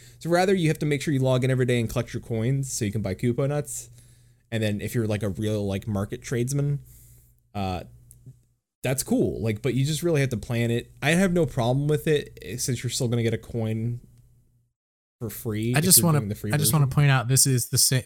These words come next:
Speaker 2: like, you're making this criticism about the same game, that if you want to get the best weapon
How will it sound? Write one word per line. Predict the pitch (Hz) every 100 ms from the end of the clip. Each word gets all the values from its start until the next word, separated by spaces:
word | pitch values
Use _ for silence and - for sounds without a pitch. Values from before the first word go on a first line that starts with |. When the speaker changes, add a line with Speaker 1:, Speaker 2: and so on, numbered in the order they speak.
| -
Speaker 2:
like, | 113
you're | 131 127
making | 131 123 131 117
this | -
criticism | 135 120 117 120 113 110
about | 107 107 107 104
the | 113
same | - 117 113
game, | 110 110 113 107 101 - _ - _ -
that | 113 113 110
if | 113 -
you | 135
want | 120 123 127
to | -
get | 117 117 110 -
the | 120 107
best | 110 110 -
weapon | 117 107 117 104 104